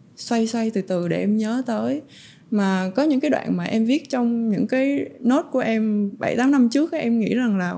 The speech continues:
wow, mình cũng này nọ kia, mình không ngờ mình cũng đã vượt qua những cái chuyện như vậy. Nhưng mà, ừm, cũng có thanh lọc nha chị.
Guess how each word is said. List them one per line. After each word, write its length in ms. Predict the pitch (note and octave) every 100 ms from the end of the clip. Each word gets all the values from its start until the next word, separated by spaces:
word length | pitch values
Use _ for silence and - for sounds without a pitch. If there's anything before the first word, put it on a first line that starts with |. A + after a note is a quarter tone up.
| -
wow, 320 | F#3 F#3+ F#3
mình 200 | F3+ F3
cũng 480 | E3 E3 G3+ A#3+ B3 B3 -
này 180 | G3+ F#3+
nọ 200 | F3+ F3+
kia, 280 | A3 A3 A3+
mình 180 | A3 F3+
không 180 | F3 A3
ngờ 160 | F#3+
mình 100 | E3+
cũng 220 | E3 F3+ A3
đã 180 | -
vượt 160 | G#3 A#3
qua 140 | G3+ F#3+
những 120 | G3
cái 100 | B3+
chuyện 180 | F#3 -
như 100 | G3+
vậy. 280 | F#3 F2 D3 - - - - -
Nhưng 240 | A3 A3 G#3+
mà, 300 | F#3 F3 E3+ - - - - -
ừm, 560 | - F3 F3 F3 E3 E3 - - - - -
cũng 140 | F#3+
có 160 | A#3 D#4
thanh 160 | D4
lọc 220 | B3 -
nha 80 | G#3+ A3
chị. 220 | F3 D#3+